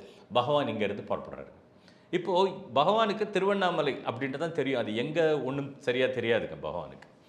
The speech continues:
So, வந்தாரு, ரயில்ல ஏறினாரு, டிக்கெட் வாங்கிட்டாரு, வந்துகிட்டு இருக்காருங்க. திண்டிவனத்துக்கு டிக்கெட் வாங்கியிருக்காரு. இந்த ரயில்ல வந்துகிட்டு இருக்கும்போது ஒரு முஸ்லிம் பெரியவருங்க, ஒரு மௌலானா, எல்லார்கிட்டையும் பேசிட்டு வராரு.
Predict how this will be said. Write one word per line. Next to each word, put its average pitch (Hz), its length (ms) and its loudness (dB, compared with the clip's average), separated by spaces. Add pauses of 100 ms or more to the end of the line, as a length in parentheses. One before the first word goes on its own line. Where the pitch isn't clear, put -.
(200)
So, 165 380 0
வந்தாரு, 170 340 2
ரயில்ல 143 460 2
ஏறினாரு, 120 640 0 (640)
டிக்கெட் 139 280 -2
வாங்கிட்டாரு, 113 640 0 (320)
வந்துகிட்டு 120 320 2
இருக்காருங்க. - 420 -6 (960)
திண்டிவனத்துக்கு 165 600 2
டிக்கெட் 120 240 -4
வாங்கியிருக்காரு. 76 440 -6 (520)
இந்த 98 140 2
ரயில்ல 196 440 4
வந்துகிட்டு 139 260 0
இருக்கும்போது 85 880 -10 (260)
ஒரு 131 180 -2
முஸ்லிம் 202 460 -4
பெரியவருங்க, 101 540 -2 (240)
ஒரு 120 160 -4
மௌலானா, 110 720 0
எல்லார்கிட்டையும் 120 640 -2
பேசிட்டு 120 360 -6
வராரு. 78 480 -8